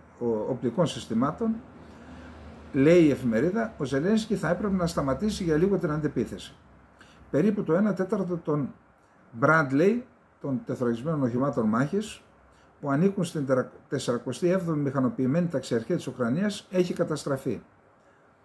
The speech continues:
Το τριάντα τοις εκατό των γερμανικών αρμάτων μάχης Leopard της τριακοστής τρίτης Ουκρανικής μηχανοποιημένης ταξιαρχίας έχει και αυτό καταστραφεί.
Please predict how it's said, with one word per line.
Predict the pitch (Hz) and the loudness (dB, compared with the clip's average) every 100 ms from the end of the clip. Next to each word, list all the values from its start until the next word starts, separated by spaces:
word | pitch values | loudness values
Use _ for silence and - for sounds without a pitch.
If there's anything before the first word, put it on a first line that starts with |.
| _ _ _ _ - _ _ _ _ - - - - - _ - - | _ _ _ _ -20 _ _ _ _ -20 -20 -20 -20 -20 _ -14 -2
Το | 147 | 2
τριάντα | 147 180 220 | 4 6 4
τοις | 196 196 | 2 0
εκατό | 180 175 214 | -2 0 -2
των | 196 180 151 - _ _ - | 0 0 0 -6 _ _ -4
γερμανικών | 139 139 143 139 202 202 190 _ _ | -2 0 0 -2 0 0 0 _ _
αρμάτων | 143 143 151 185 180 151 | -4 -2 0 0 0 0
μάχης | 156 180 147 120 | 0 -2 -4 -2
Leopard | 156 196 - 107 107 | 4 6 4 0 -4
της | - 123 | -6 -6
τριακοστής | - 131 127 131 196 175 | 0 0 0 -4 -4 -4
τρίτης | - 180 180 208 - - - - | -2 -2 0 -4 -6 -12 -18 -6
Ουκρανικής | 127 - 131 127 120 170 | -4 0 2 2 2 0
μηχανοποιημένης | 170 135 131 123 135 170 170 | 0 0 0 2 2 2 0
ταξιαρχίας | 147 - 113 - 202 180 | -2 0 0 0 -2 2
έχει | 202 196 | 2 2
και | 190 170 | 0 -4
αυτό | - | -4
καταστραφεί. | 175 170 160 - 139 143 98 | -6 -6 -4 -4 -4 -2 -6